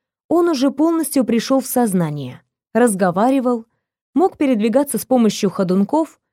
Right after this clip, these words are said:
но психотерапевт отмечал проблему, которую доктор Джачино в разговоре со мной назвал подавленностью влечений. Если вы обратитесь к Бену, то он ответит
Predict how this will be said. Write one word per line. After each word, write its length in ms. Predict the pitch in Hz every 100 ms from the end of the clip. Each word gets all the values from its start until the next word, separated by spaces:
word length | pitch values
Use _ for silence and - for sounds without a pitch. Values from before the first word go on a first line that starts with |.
| _ _ _ _ -
но 180 | 233 285
психотерапевт 880 | - - 330 285 240 220 214 339 -
отмечал 440 | 277 247 233 277
проблему, 520 | 262 196 185 285 330 311
которую 460 | 240 269 262 254
доктор 400 | 208 262 - 220
Джачино 580 | 175 208 214 - 302 277
в 80 | 190
разговоре 420 | 185 214 220 208
со 200 | 180 208
мной 240 | 240 339
назвал 420 | 320 247 196 269 285
подавленностью 880 | 247 202 214 226 220 214 214 202
влечений. 640 | 190 185 175 180 143 131 - _ _ _ -
Если 320 | 220 220 214
вы 120 | 202
обратитесь 520 | 202 202 208 220 202 175
к 80 |
Бену, 340 | 190 269 294 190
то 140 | 226
он 160 | 233 214
ответит 640 | 185 220 339 - 156 -